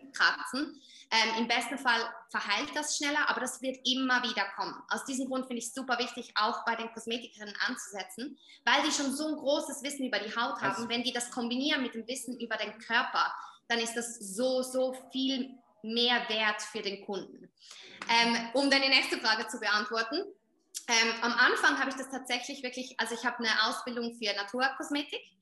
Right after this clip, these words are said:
Speaker 2: Mhm.
Speaker 1: ähm, und am Anfang habe ich das tatsächlich selbst gemacht. Also ich habe mich im,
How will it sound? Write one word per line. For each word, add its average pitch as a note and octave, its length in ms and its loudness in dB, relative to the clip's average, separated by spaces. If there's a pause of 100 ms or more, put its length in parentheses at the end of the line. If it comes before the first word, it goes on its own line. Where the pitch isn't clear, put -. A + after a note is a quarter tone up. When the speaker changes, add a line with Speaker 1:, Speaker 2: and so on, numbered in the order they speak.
(280)
Speaker 2:
Mhm. E3+ 220 0
Speaker 1:
ähm, A3+ 280 4
und A#3 160 -2
am A3+ 100 -2
Anfang B3+ 320 2
habe B3+ 100 0
ich - 60 -8
das A#3+ 120 -6
tatsächlich A#3+ 540 -4
selbst G3+ 400 2
gemacht. F3+ 300 -4
Also G#3+ 200 -4
ich B3 80 -8
habe B3 140 0
mich A#3 100 -6
im, A#3+ 160 -2